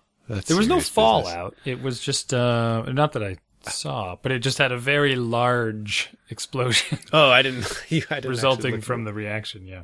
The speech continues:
Speaker 3: Oh.
Speaker 2: But it was, it was very interesting. You sent me the page, and just
Speaker 3: Yeah.
Speaker 2: the way it was written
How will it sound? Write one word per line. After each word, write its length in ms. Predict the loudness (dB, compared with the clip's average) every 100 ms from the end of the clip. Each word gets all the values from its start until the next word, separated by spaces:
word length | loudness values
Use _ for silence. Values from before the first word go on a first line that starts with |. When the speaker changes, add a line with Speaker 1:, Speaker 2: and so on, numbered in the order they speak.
| -16
Speaker 3:
Oh. 220 | -14 -12 -10 2
Speaker 2:
But 80 |
it 20 | 4
was, 140 | 4
it 80 | 2
was 140 | 0 2
very 200 | 4 4
interesting. 300 | 0 -4 -6
You 80 | -4
sent 180 | -4
me 60 | -6
the 80 | -10
page, 320 | -6 -6 -6
and 200 | -8 -4
just 140 | -4 -4
Speaker 3:
Yeah. 20 |
Speaker 2:
the 60 | -2
way 160 | 0
it 80 | 0
was 160 | -4 -8
written 580 | -6 -6 -6 -14 -14